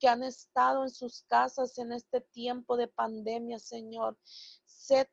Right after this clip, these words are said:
tú, mi Dios, en esos niños. Sé tú abrazándolos con lazos de amor, Padre. Sabemos que ha sido difícil esta prueba. Sabemos que tú eres lo único que nos va a sacar de esta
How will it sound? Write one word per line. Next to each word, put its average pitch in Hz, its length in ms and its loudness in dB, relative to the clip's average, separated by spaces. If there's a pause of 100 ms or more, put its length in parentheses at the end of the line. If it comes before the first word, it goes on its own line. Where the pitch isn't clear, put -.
tú, 277 200 -6
mi 254 320 -8
Dios, 240 280 -4
en 233 140 -6
esos 233 340 -2
niños. 226 540 -12 (160)
Sé 269 240 4 (140)
tú 285 100 -2
abrazándolos 277 1000 -2
con 240 260 -2
lazos 247 400 -2
de 254 100 -4
amor, 240 720 -2
Padre. 254 520 0 (320)
Sabemos 247 720 -2
que 254 160 0
ha 240 60 -2
sido 254 340 -2
difícil 254 680 -10
esta 247 380 -2
prueba. 240 500 -2 (260)
Sabemos 254 680 -2
que 262 240 -4 (140)
tú 285 240 0
eres 294 360 2
lo 240 140 -6
único 247 560 -4
que 240 140 -6
nos 226 300 -8
va 240 160 2
a 240 40 -2
sacar 254 680 0
de 247 100 0
esta 247 400 -4